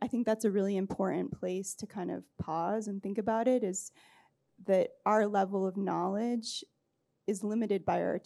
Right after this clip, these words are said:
our technical, technological capacity to image it and to resolve it. And, uh, so there's this sort of physical limit. And then beyond that,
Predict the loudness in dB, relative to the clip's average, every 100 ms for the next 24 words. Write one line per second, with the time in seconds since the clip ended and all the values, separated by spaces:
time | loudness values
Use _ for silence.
0 | -2 -2 -4 -8 -8 -10 -12 _ 0 2
1 | 4 4 4 4 2 0 -2 -4 -4 -4
2 | -4 -2 -2 -4 -8 -6 -6 -6 -4 -4
3 | -4 -8 -8 -6 -6 -6 -6 -4 -4 -4
4 | -4 -6 -8 -12 _ _ _ _ _ -4
5 | -2 -2 -2 -4 -6 -10 -18 _ _ _
6 | -18 -18 _ -20 -14 -2 2 2 2 0
7 | -4 -2 0 -2 0 0 2 0 0 -2
8 | -2 -4 -2 -2 -2 -6 _ _ _ -4
9 | -2 0 -2 -2 -2 0 0 0 -2 -2